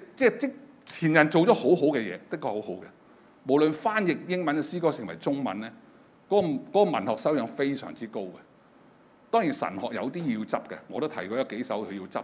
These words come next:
嘅。咁但係我哋而家呢代嘅人，佢要去做創作呢，有好多難處嘅。中文嘅底子係個問題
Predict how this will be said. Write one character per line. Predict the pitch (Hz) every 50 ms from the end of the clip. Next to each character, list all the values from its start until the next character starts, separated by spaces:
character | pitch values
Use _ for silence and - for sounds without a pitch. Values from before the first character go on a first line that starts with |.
| - -
嘅。 | - - _ _ _ _ _ _ _ - - - _ _ _ - - _ _ _ _ _ _ _ -
咁 | 240 277 285
但 | 226 196 185 180
係 | 180 180 170
我 | - 185 196
哋 | 180 170 156 156 - 123 113
而 | 120
家 | - 214 220
呢 | 226 233 233
代 | 233 233 127
嘅 | 117 117 131 131
人， | 120 104 95
佢 | 95 - 107 110 127
要 | 139 131
去 | 120 131 120
做 | 120 - 107 101
創 | - - - 120 117 117
作 | - 127 117 131
呢， | 143 139 160
有 | - 120
好 | 107 117 139
多 | - 160 143
難 | 90 71 78 82
處 | - - - -
嘅。 | 95 90 87 85 - - _ - - - - _ - - _ _ _ _
中 | - 240 226 226
文 | 185 135 - 156
嘅 | 143 127
底 | 98 - - 104 131
子 | 127 - -
係 | - 110 101
個 | 98
問 | 101 90
題 | 90 -